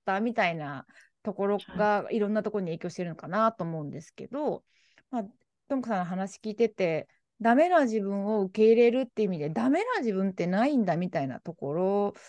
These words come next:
Speaker 1: なのかなと思ったんですけど、
Speaker 2: はい。
Speaker 1: 今の自分だから、あの時の自分に言えること、言ってあげたいこと、声かけたいことってありますか？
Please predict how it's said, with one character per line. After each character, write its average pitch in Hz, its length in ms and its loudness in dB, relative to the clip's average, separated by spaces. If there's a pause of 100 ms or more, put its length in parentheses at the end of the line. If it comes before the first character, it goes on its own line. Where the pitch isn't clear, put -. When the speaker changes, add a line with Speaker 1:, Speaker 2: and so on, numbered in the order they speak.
(400)
Speaker 1:
な 202 120 -2
の 170 100 -2
か - 140 -12
な 202 320 0
と 202 120 -4
思 170 180 -2
っ 185 60 -12
た 175 160 -2
ん 143 100 -4
で 135 100 -10
す - 60 -16
け - 160 -2 (120)
ど、 156 380 -6
Speaker 2:
は - 60 -8
い。 - 20 -20 (320)
Speaker 1:
今 403 280 4
の 262 140 4
自 208 160 2
分 214 260 0
だ 240 120 0
か 208 140 2
ら、 196 120 4
あ 190 60 2
の 240 140 0
時 233 260 -2
の 190 100 0
自 165 180 -4
分 160 220 -4
に 160 240 0
言 214 120 8
え 208 40 4
る 208 120 4
こ 202 160 -4
と、 202 280 0
言 214 100 0
っ - 20 -4
て - 180 -4
あ 226 100 0
げ 226 120 2
た 254 160 2
い 254 60 2
こ 220 120 -6
と、 - 240 -12
声 220 180 2
か 180 140 -6
け 180 120 -4
た 226 160 0
い 226 60 0
こ 180 140 -10
と 139 140 -8
っ 139 60 -12
て - 100 -12
あ 151 60 -10
り 156 100 -8
ま 165 140 -6
す - 100 -18
か？ 147 340 -12